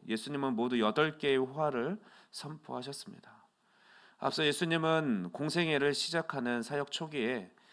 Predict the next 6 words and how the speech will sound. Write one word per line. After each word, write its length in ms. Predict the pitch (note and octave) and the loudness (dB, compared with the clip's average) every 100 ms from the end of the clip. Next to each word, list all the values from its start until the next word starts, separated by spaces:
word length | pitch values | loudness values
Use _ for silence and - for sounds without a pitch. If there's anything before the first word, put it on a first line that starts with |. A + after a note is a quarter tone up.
| - _ | -20 _
산상설교를 1000 | - F3 F3+ F#3 F3 F3 E3 D#3+ D3 C#3 | -4 -2 2 2 2 -2 0 0 0 -4
통해서 680 | D3 B2+ F#2 B2 G#2+ F2 _ _ _ _ _ | -6 -4 -4 -4 -4 -8 _ _ _ _ _
예수님을 640 | G#2 A2+ - D3 C#3 C3+ B2 | -4 -2 -2 -2 0 2 2
믿고 360 | A2+ A2+ B2+ | 0 0 0
따르는 400 | C#3 C#3+ D3 C#3+ | 2 2 2 -2
자들은 600 | B2 G2 F#2+ F#2 B2+ E2+ | -2 -4 -2 -2 -2 -4